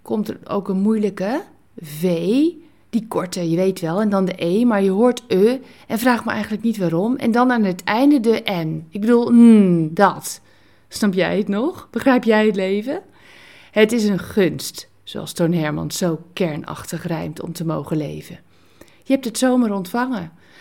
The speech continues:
Maar om te weten hoe je moet leven, dat is een ware kunst. Je kan je leven volledig met zwarte of rode verf gaan beschilderen, maar om van je leven een veelkleurig palet te maken,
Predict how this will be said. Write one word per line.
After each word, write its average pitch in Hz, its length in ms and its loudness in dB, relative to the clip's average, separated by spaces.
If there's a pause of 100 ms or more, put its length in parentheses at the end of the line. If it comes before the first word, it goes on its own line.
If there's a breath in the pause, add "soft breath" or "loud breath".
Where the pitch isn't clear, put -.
(220 loud breath)
Maar - 140 2
om 254 100 4
te 254 180 0
weten 254 460 2
hoe 233 160 2
je 233 80 2
moet 208 220 0
leven, 185 540 2
dat 214 160 -4
is 226 160 -6
een 220 220 -4
ware 240 440 0 (100)
kunst. 240 560 -2 (460 soft breath)
Je 269 100 -2
kan 285 200 4
je 262 100 4
leven 269 360 6
volledig 233 760 2
met 202 200 -6
zwarte 247 380 -4
of 190 120 -8
rode 214 360 2
verf 196 300 -2
gaan 175 220 -6
beschilderen, 220 600 -2
maar 226 300 -2 (440 loud breath)
om 247 200 2
van 233 180 2
je 214 100 2
leven 214 420 2
een 190 160 -4
veelkleurig 208 960 2
palet 175 340 -4
te 185 100 -6
maken, 175 480 -4